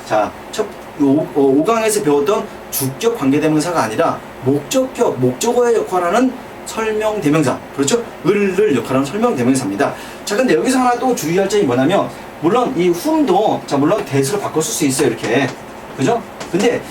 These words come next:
중요한 게 딱 이게 있습니다. 뭐가 있나 봤더니 이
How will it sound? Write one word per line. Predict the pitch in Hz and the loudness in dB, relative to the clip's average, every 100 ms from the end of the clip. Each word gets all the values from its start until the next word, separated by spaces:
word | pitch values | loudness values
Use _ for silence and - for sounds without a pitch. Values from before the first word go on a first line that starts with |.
| - - | -16 -8
중요한 | - 147 190 262 254 226 220 | -2 0 2 4 2 0 0
게 | 202 202 226 208 | 2 4 2 0
딱 | - - | -2 -2
이게 | 135 143 | 0 2
있습니다. | 135 - 107 98 | 2 0 -4 -6
뭐가 | 90 104 190 | -6 -2 0
있나 | 147 147 | 0 -2
봤더니 | - - 117 202 143 - - - - - - - - - - | -4 -4 0 2 2 -2 -12 -16 -16 -16 -16 -16 -16 -14 0
이 | 160 147 | 2 2